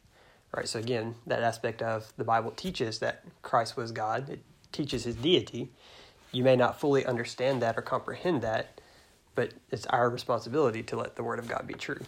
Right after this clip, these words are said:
and to have faith in it. So if the Bible says Christ was God, he was deity, we by faith accept that. And so we need to let the Word of God be true, as it says in Romans three, verse four.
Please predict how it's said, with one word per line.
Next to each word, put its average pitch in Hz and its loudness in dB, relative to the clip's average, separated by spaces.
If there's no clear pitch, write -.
and 127 -14
to 120 -6
have - -4
faith 123 -6
in - -8
it. - -12
So - -6
if 117 -4
the 117 -6
Bible 113 -2
says 117 -4
Christ - -4
was 127 -10
God, 127 6
he 123 -8
was 113 -12
deity, 123 0
we 127 2
by 113 2
faith 113 -2
accept - -4
that. - -6
And 120 -6
so 107 -2
we 117 0
need 110 -6
to 123 -2
let 110 -4
the - -4
Word 110 -4
of 107 -8
God 104 -2
be 110 -12
true, 113 2
as 110 -6
it - -10
says 113 -4
in 107 -8
Romans 110 -8
three, 113 -8
verse - -8
four. - -8